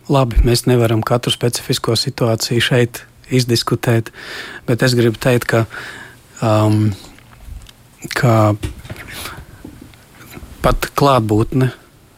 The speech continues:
aplī, pat, ā, kā daži teiktu, pavadīts laiks, pat ja nevienu vārdu tu neesi pateicis,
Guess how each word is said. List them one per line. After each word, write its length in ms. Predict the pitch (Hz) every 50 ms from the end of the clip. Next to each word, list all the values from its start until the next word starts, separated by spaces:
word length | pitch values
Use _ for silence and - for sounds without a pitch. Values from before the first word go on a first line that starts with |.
| -
aplī, 440 | 131 127 - - 131 120 113 113 113 - - - - _ _ _ _ _ _ _ _ _ _ -
pat, 240 | 117 117 - - - 123
ā, 360 | 110 110 110 110 110 110 110 - - -
kā 160 | - - 117 120
daži 240 | 127 123 117 -
teiktu, 400 | - 135 120 113 110 - - 117 - - - - - - - - - - - - - - - - _ - - - - - - - - - - - - - - - - - - - - - - _ -
pavadīts 460 | 147 143 127 120 110 110 107 - - 127
laiks, 360 | 120 127 135 147 143 - -
pat 180 | - 120 - -
ja 60 | 117
nevienu 340 | 117 117 117 131 127 120 117
vārdu 320 | 131 131 117 107 107 110 -
tu 100 | - 113 113
neesi 280 | 117 110 107 101 -
pateicis, 880 | - 131 135 - - 110 107 107 - - - - - - - - - -